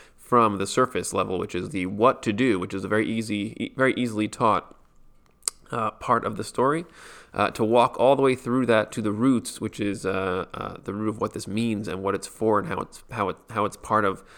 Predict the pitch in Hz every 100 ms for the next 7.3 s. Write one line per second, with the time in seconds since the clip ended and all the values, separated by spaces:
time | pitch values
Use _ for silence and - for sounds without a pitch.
0 | - - 95 101 98 104 98 - 98 95
1 | 95 - 101 98 98 104 98 95 87 -
2 | 101 110 101 80 - - 117 113 - -
3 | - - 156 180 160 170 135 139 139 135
4 | 120 127 139 120 110 104 - - - 143
5 | 113 101 - - 127 - - - - 101
6 | 101 - - 113 107 107 107 101 98 90
7 | 101 98 107